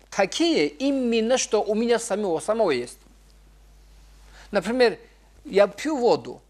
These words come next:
не чувствую вкуса, а вы пьете. Я говорю, как же они пьют такую невкусную воду? А я сам вкус потерял. Вот эти вот все недостатки, которые мы видим в людях и говорим,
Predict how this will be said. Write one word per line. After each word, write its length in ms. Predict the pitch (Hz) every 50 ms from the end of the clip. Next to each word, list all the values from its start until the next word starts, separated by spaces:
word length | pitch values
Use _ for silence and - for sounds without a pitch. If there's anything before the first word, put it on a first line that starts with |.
| _ _ - -
не 120 | 175 196
чувствую 480 | - - 320 311 - - 269 254 220 196
вкуса, 480 | - - 240 214 - - - - - - _ _ _ _ _ _ _
а 120 | - 160 160
вы 140 | 202 202 208
пьете. 460 | 208 - 185 147 - - 127 117 - _ _ _ - - _ _ -
Я 100 | 240 226
говорю, 140 | 240 226 220
как 260 | - - 294 294 269
же 120 | 247 269
они 180 | 226 240 247 240
пьют 280 | - - - 294 - -
такую 340 | 220 196 - 262 269 226
невкусную 640 | 196 196 185 - - 233 233 - - - 196 208 208
воду? 320 | 175 127 113 90 - - - - - - - - - - - - - - - - - - - - - - - - - - - -
А 80 | 160 160
я 160 | 175 196 196
сам 240 | - 269 254 233 190
вкус 220 | - 180 185 180
потерял. 580 | - - 135 - - 131 120 123 113 117 139 - - - - - - - - - - - - - - - - - - - - - - - - - - - - - - - - - - - - - - - -
Вот 140 | 180 185 233
эти 140 | 302 226 277
вот 160 | 262 233 -
все 220 | - - 285 302
недостатки, 520 | 262 269 233 262 247 - 302 285 - 262 220
которые 360 | - 233 - 269 285 269 247
мы 200 | 247 262 254 214
видим 480 | 185 170 175 262 302 233 208 240 208
в 40 | 185
людях 440 | 196 294 294 214 220 196 - - -
и 60 | 226
говорим, 480 | 185 220 240 247 240 240 233 202 -